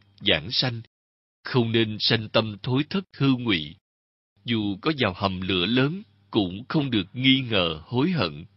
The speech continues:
Tại sao vậy? Vô lượng vô số Bồ Tát đều mong cầu trân trọng lắng nghe pháp môn vi diệu này,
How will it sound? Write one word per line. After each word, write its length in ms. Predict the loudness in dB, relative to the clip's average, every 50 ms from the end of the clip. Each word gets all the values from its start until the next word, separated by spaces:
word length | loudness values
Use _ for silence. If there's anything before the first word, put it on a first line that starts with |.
| _ _ _ _ _ _ _ _ _ _ _ _ _
Tại 140 | 2 4 4
sao 220 | 4 2 2 2 4
vậy? 240 | 4 4 4 2 -2 -6 _ _ _ _ _ _ _ _ _ _ _ _
Vô 200 | 2 4 4 4
lượng 280 | 4 2 0 -2 -4 -8 -2 0
vô 120 | 2 2 2
số 260 | 2 2 0 0 0
Bồ 280 | 0 0 0 0 -2 -4
Tát 260 | -4 -4 -4 -4 -6 -10 _ _ _ _ _ _ _ _
đều 420 | -2 2 4 4 6 4 2 -2
mong 320 | -2 0 0 2 2 0 -2
cầu 360 | 2 4 4 4 2 0 -4 -2 0
trân 240 | 0 0 0 -2 -2 0
trọng 260 | 0 0 0 -2 -2
lắng 300 | 0 0 0 0 -2 -2
nghe 280 | 0 0 0 0 -2 -4
pháp 280 | -4 -4 -6 -4 0
môn 280 | 0 0 0 0 0 -2
vi 200 | 0 0 0 2
diệu 240 | 2 2 2 2 0
này, 260 | 0 0 0 0 0